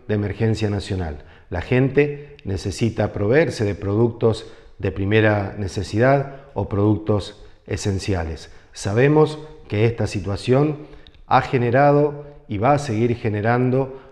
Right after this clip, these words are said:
notables problemas y pérdidas económicas para todos los sectores de la economía, para todos los sectores de la producción, para todos los sectores de la sociedad.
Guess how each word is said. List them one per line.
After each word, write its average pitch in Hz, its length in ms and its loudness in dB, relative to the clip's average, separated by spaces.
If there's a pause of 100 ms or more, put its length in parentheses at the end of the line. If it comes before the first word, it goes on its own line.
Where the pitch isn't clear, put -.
notables 139 880 2 (300)
problemas 123 580 4
y 107 40 -4
pérdidas 117 540 2
económicas 131 760 0 (320)
para 95 260 -4
todos 160 240 6
los 101 140 2
sectores 107 680 0 (300)
de 98 160 -4
la 98 140 -2
economía, 120 640 0
para 98 260 -2
todos 131 240 6
los 98 120 0
sectores 101 420 -4
de 92 80 -2
la 92 100 -6
producción, 92 580 -2 (260)
para 95 220 -4
todos 139 240 2
los 104 120 0
sectores 98 420 -4
de 92 80 -4
la 90 100 -4
sociedad. 87 480 -8